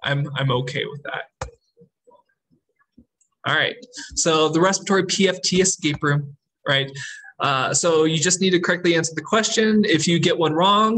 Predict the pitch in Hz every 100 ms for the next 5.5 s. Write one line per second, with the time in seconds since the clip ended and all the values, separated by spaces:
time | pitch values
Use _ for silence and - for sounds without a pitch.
0 | 220 165 160 160 156 170 143 160 - -
1 | - 175 160 160 _ _ - 180 180 180
2 | 185 143 139 139 135 127 - 160 165 -
3 | 180 160 147 156 160 156 143 143 135 131
4 | 113 127 127 135 131 123 131 127 123 139
5 | - - 135 175